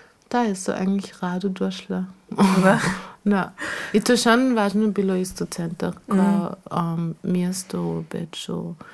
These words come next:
Speaker 1: pak, um, socialni kontekst, da. Also, za mene je uvijek selo, um, Važno je bilo in kako če, če ti je veze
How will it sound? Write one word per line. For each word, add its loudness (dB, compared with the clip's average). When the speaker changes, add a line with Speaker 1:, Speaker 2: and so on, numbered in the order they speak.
Speaker 1:
pak, -8
um, -4
socialni -2
kontekst, -6
da. -8
Also, 0
za 4
mene 6
je 4
uvijek 2
selo, 0
um, -2
Važno 0
je 0
bilo -4
in -2
kako -8
če, -8
če -8
ti -10
je -6
veze -4